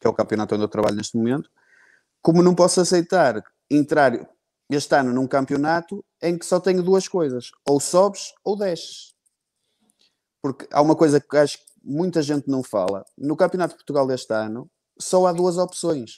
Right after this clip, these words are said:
ou sobes ou desces, ou sobes duas divisões, ou sobes uma divisão, ou desces uma divisão, ou desces duas divisões. Que é, ou vais para a segunda liga, ou vais para a terceira liga.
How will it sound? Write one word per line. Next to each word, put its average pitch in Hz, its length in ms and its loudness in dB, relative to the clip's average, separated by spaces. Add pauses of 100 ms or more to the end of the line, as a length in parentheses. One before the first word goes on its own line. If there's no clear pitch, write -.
(100)
ou 151 120 0
sobes 165 380 0
ou 131 140 0
desces, 101 320 -6
ou 139 120 -6
sobes 165 300 0
duas 151 240 0
divisões, 156 680 -4 (680)
ou 147 120 0
sobes 165 300 2
uma 165 160 0
divisão, 120 500 -4 (140)
ou 151 120 2
desces 151 360 0
uma 135 200 -2
divisão, 147 380 -2
ou 170 100 -2
desces 165 220 -6
duas 165 200 -2
divisões. 165 520 -4 (1160)
Que 117 160 4
é, 104 140 6
ou 104 160 6
vais 127 160 6
para 131 100 4
a - 40 4
segunda 165 280 2
liga, 285 420 2
ou 170 100 0
vais 175 160 2
para 185 120 2
a - 20 -10
terceira 160 340 -2
liga. 113 360 -2